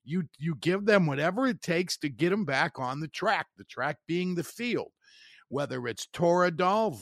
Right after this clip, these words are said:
Vicodin, Lexapro, other antidepressants, anti-inflammatories, vitamins, uh, vitamin B twelve shots,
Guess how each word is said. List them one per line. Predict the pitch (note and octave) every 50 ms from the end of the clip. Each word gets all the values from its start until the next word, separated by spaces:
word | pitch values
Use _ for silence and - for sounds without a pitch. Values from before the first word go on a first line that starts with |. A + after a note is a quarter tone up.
| -
Vicodin, | - D#3 F3 F3+ F#3 - - F#3 E3+ F#3 F#3+ F#3+ G#3 F3
Lexapro, | B2+ G#2+ A#2 C#3+ F3 F#3 - - - - F#3 D#3 - - F#3 F3+ E3 E3+ F3+ G3+ - -
other | - D3+ E3+ E3+ F#3+ F#3
antidepressants, | F3+ F3 F3+ F#3+ F#3+ - - F#3 F3+ D3 E3 - - - E3 E3+ E3+ F3+ - - F#3+ F#3+ F#3+ - - -
anti-inflammatories, | F3 F3+ F#3 G3 - - F#3+ F#3 F#3 F#3 F3+ E3 D#3+ C#3 - - E3+ E3+ E3+ E3+ F3 F3 D#3+ - - E3+ D#3+ E3 E3+ E3+ F3+ E3+ C3+ B2 G#2+ G2 -
vitamins, | D#3+ E3 F3+ F#3+ F#3+ F#3+ F3 F3 F3 F3+ F#3+ F3+ - - - - - - - - - - _
uh, | - B2 B2+
vitamin | B2 A#2+ - E3 F3+ G3+ G3+ G3 F#3 F3+ F3 E3
B | D3+ B2+ F#3+ F#3+ E3+ C3 -
twelve | - C#3+ E3 E3+ E3+ F3 F3+ F3+ D#3+ -
shots, | - - - F3 F3 F3 F3 F#3 G3 - - - -